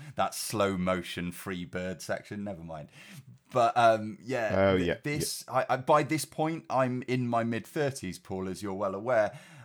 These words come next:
Speaker 1: and I'm not sure that I care about Rob Zombie's films anymore. Um, but I'll give it a chance.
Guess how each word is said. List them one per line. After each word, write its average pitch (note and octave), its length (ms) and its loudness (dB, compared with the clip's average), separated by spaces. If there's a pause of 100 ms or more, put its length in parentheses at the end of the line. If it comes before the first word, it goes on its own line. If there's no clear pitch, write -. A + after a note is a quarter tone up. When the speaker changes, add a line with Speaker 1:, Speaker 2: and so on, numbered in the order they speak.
Speaker 1:
and C3 140 2
I'm C3+ 180 4
not A#2 180 2
sure A2 480 -2 (320)
that G#2+ 200 2
I A2+ 180 2
care A#2+ 320 4
about F2 300 -2
Rob F#2+ 200 -2
Zombie's F#2+ 400 -4
films G2 320 -4
anymore. G#2 520 -2 (340)
Um, G#2 520 0 (200)
but A2+ 400 4 (300)
I'll C3+ 160 0
give C#3+ 320 -2
it B2 120 -2
a G#2+ 40 -8
chance. - 680 -2